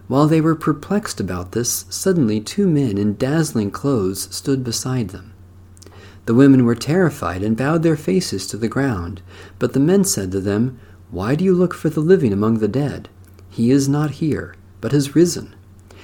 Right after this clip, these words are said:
Remember how he told you, while he was still in Galilee, that the Son of Man must be handed over to the hands of sinners and be crucified, and on the third day rise again?" Then they remembered his words, and returning from the tomb, they told all this to the eleven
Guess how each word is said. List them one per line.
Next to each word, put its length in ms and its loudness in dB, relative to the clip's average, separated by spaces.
Remember 380 6
how 180 0
he 140 2
told 340 2
you, 300 2
while 160 0
he 120 0
was 140 2
still 240 -2
in 120 2
Galilee, 580 0
that 120 -6
the 100 -2
Son 260 0
of 120 2
Man 300 2
must 180 -4
be 140 -4
handed 340 0
over 360 0
to 100 -8
the 120 -6
hands 340 0
of 100 -4
sinners 520 -4
and 100 -2
be 100 -2
crucified, 760 -2
and 160 -2
on 140 2
the 60 0
third 360 2
day 220 2
rise 400 0
again?" 480 -2
Then 300 2
they 120 2
remembered 460 2
his 240 -8
words, 440 -8
and 120 -4
returning 480 0
from 180 -6
the 80 -4
tomb, 340 0
they 140 -2
told 280 -2
all 240 0
this 300 -4
to 100 -6
the 80 -2
eleven 540 -2